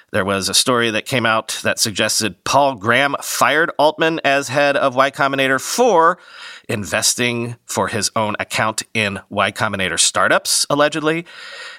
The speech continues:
And there were whispers that the Open A I board wasn't pleased with Sam investing in A I startups on the side either, for himself or also maybe trying to do so with Open A I money, with an Open A I fund, again, allegedly.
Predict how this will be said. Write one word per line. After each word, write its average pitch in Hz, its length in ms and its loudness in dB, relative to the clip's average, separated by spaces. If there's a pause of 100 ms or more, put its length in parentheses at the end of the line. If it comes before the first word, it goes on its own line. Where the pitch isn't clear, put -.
(120)
And 165 280 2
there 180 140 6
were 190 140 2
whispers 220 460 0
that 185 200 2
the 180 160 -2
Open 180 300 2
A 165 100 4
I 156 160 4
board 208 560 0
wasn't 131 360 0
pleased 120 380 0
with 113 140 0
Sam 110 320 2
investing 113 520 -2
in 104 200 0
A 110 140 2
I 104 120 2
startups 107 400 0
on 107 120 0
the 104 60 0
side 98 340 0 (120)
either, 180 460 2 (360)
for 92 180 -2
himself 92 520 0
or 101 300 -2 (280)
also 107 220 0
maybe 101 220 -4
trying 107 300 0
to 101 60 -4
do 107 120 -4
so 107 240 0
with 98 160 -4
Open 113 300 -2
A 104 100 2
I 104 160 2
money, 113 400 -2 (220)
with 98 160 -4
an 92 80 -4
Open 92 180 -4
A 90 120 0
I 87 120 0
fund, 131 480 -2
again, 95 420 -2
allegedly. 117 640 -2